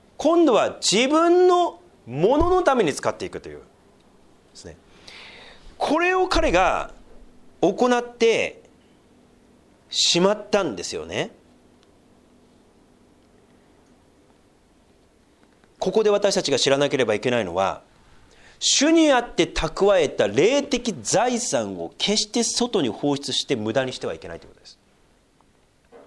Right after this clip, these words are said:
すごい大事ですね。まあ、これはっきり見える、まあ、あの、例えとして、例としてで実際にありますけども、教会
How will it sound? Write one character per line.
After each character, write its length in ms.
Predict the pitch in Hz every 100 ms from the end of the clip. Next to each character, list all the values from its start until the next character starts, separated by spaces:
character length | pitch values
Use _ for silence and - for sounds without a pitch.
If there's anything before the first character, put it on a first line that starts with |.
| _ _ _ _ _ _ _ _ _ _ _ _ _ _ _ _ _ _ _ _ _ -
す 220 | - 110
ご 100 | 110
い 40 |
大 120 | 85
事 80 | 71
で 60 | 71
す 80 | -
ね。 180 | 76 _ _ _ _ _ _ _ _ _ _ _ _ _ _ _ _ _ _ _ _ _ -
ま 80 | 127
あ、 20 |
こ 80 | 135
れ 60 |
は 80 | 143
っ 80 | 143
き 120 | 247
り 60 | 220
見 180 | 143
え 80 | 151
る、 260 | 127 76 - _ _ _ _ _ _ -
ま 280 | 107 76 -
あ、 60 |
あ 40 | 104
の、 300 | 90 82 78 _ _ _ _ - 131
例 100 | 147
え 40 | 120
と 100 | 87
し 80 | -
て、 280 | 87 120 _ 101
例 220 | 139 127
と 120 | 98
し 60 | -
て 120 | 90
で 100 | 90
実 220 | 113 113
際 120 | 131
に 60 | 123
あ 40 |
り 60 | 117
ま 100 | 117
す 80 | -
け 80 |
ど 60 | 95
も、 100 | 90
教 260 | - 143 135
会 420 | 131 120 113